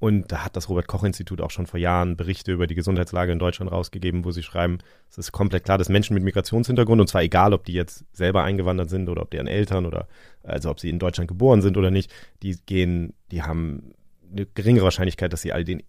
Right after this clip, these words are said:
dass sie die Impfungen bekommen, die haben geringere Wahrscheinlichkeit, dass sie bestimmte Vorsorgeuntersuchungen machen,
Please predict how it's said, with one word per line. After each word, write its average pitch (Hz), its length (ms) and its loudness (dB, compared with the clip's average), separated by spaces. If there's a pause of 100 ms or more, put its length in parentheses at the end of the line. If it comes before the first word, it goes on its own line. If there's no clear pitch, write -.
(240)
dass - 140 -12
sie 87 80 -10
die 85 140 -6
Impfungen 113 340 2
bekommen, 98 540 0
die 82 100 -2
haben 82 460 -4
geringere 92 260 -4
Wahrscheinlichkeit, 87 360 -4
dass 82 60 -8
sie 85 60 -10
bestimmte 82 280 -12
Vorsorgeuntersuchungen 95 1000 0
machen, 90 320 -6